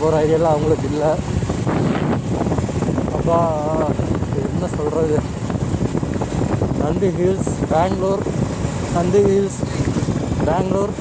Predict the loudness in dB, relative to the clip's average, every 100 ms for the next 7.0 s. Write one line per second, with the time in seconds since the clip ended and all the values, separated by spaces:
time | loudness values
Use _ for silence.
0 | 0 0 2 2 2 4 2 2 2 2
1 | 0 -2 -2 -2 -2 -2 -2 0 0 0
2 | 2 0 0 -2 -4 -2 0 0 0 0
3 | -2 0 0 0 -2 0 2 4 2 2
4 | -2 0 2 4 2 2 -2 -2 -2 -2
5 | -2 -2 -2 0 0 0 0 0 0 -2
6 | 0 2 2 2 2 2 2 2 2